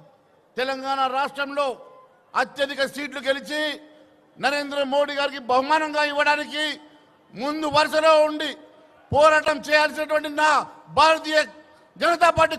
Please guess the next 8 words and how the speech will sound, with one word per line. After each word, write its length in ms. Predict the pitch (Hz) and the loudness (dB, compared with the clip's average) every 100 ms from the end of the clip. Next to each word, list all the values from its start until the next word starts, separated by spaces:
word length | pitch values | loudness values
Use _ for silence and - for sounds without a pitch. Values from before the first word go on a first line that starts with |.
| 269 | -6
కుటుంబ 220 | 311 311 311 | -2 2 2
సభ్యులారా, 500 | 311 320 311 320 349 392 302 - - - | 2 0 2 6 8 8 6 0 -20 -8
మీరందరూ 560 | 294 285 320 339 359 359 254 - - - 175 | -4 0 2 4 6 6 4 -2 -18 -20 -4
ముందొచ్చి 520 | 302 349 349 339 349 359 320 202 - _ - | -4 2 2 2 -2 -2 -2 -10 -20 _ -6
రేపు 260 | 294 339 320 302 | 6 6 6 4
రాబోయేటువంటి 540 | 349 349 339 339 330 302 | 4 6 4 2 -2 -2
ఎన్నికల్లో 500 | 330 349 302 330 349 370 302 - - - - | -2 -2 -2 4 8 8 6 -6 -20 -20 -4
పదిహేడు 400 | 302 320 349 349 | -4 0 2 2